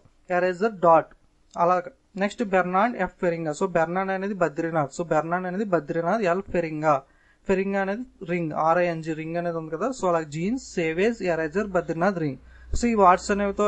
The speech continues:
ఏదైనా స్టోరీలో create చేసుకోండి, లేదా టూ, త్రీ టైమ్స్ చదవండి, మీకు easy గుర్తుంటుంది, ఓకే? జీన్ ఫెయిర్ sewage from France, sir Fraser Stoddart from United Kingdom, so, Bernard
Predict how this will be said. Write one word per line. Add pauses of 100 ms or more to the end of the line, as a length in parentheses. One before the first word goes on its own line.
(100)
ఏదైనా
స్టోరీలో
create
చేసుకోండి,
లేదా
టూ,
త్రీ
టైమ్స్
చదవండి,
మీకు
easy
గుర్తుంటుంది,
ఓకే? (480)
జీన్
ఫెయిర్ (120)
sewage
from
France,
sir
Fraser
Stoddart (760)
from (120)
United
Kingdom, (440)
so, (100)
Bernard